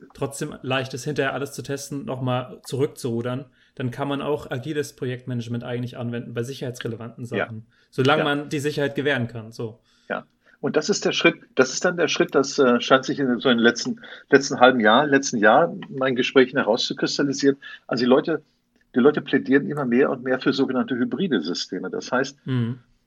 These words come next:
Speaker 2: Mischsysteme zwischen den klassischen und den agilen. Das heißt, äh, es gibt meinetwegen, äh, meinetwegen im Pharmabereich gibt es, äh, ganz bestimmte Phasen oder Schritte oder Prozesse.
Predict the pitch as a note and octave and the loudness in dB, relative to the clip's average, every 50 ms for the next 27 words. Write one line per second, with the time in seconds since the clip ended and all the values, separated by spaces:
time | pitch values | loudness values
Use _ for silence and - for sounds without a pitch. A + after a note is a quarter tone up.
0 | _ _ _ _ _ - C3+ B2 D#3+ - - F#3+ F3+ - - E3 D3+ D3+ D3 C#3 | _ _ _ _ _ -6 -2 0 0 2 0 0 -2 0 -2 -2 0 0 -2 -2
1 | - - C3+ - D3+ B2 - - C3+ B2+ - - - C#3 - - C#3+ C#3 C#3 C#3 | -2 -4 -4 -2 -2 -4 0 2 2 2 2 0 -2 -4 -4 -6 -6 -8 -8 -6
2 | - B2+ B2 A#2+ B2 - - - - - B2+ A#2 A2+ A2+ A2+ G2 - B2 A2 G#2 | -6 -4 -4 -4 -4 -6 -8 -10 -4 0 0 0 0 -2 -6 -6 -4 -2 -2 -2
3 | G2 - - _ _ - G#2+ - - D3 D3 C#3+ - - - - - - _ _ | -2 -4 -8 _ _ -10 -8 -4 0 0 0 -2 -2 -10 -14 -20 -20 -20 _ _
4 | - - C3 A2+ A#2 - B2+ - - - D#3+ - - C3+ B2+ B2 B2 A2+ - A#2 | -2 2 2 2 2 2 -2 -4 -2 -4 -4 -2 0 -2 -2 -2 -2 -4 0 2
5 | A#2+ A#2 A2 A2 A2 A2+ - _ _ _ _ _ _ - - A2 G#2+ G#2 G2+ G#2+ | 2 2 2 -2 -8 -8 -10 _ _ _ _ _ _ -6 -2 -2 -2 0 0 0
6 | G#2 F#2+ A#2+ G#2+ G#2+ G#2 G2+ F#2+ - - B2 C3 D3+ D3+ B2+ C#3+ - A#2+ A#2 A#2+ | 0 2 0 0 2 0 -2 -2 0 2 2 2 2 0 -2 -2 0 0 0 0
7 | A2 - - - B2+ - - A2 - - - - A#2 A2+ G#2 F#2+ - A#2+ C3 - | 0 -2 -4 -6 -6 -4 -4 -6 -6 -4 -6 -4 -2 -2 -2 0 2 2 2 2
8 | - - D#3 - - - C3+ - - - C#3 A#2+ A2+ A2+ A2 - - A#2+ A2+ A#2+ | 0 -4 -4 -2 0 -2 -2 -2 0 2 2 4 4 2 -2 -4 0 2 4 4
9 | - - D#3 D3 A#2+ - G#2+ G#2 - - - E3 E3 - C3 G#2+ G#2 - - - | 4 2 -2 -6 -4 0 2 2 2 2 -2 -2 0 0 2 2 0 0 0 -6
10 | - - - - E3 - - G3 F#3+ G#3 | -6 -4 -2 -4 -2 -2 0 -2 -2 -2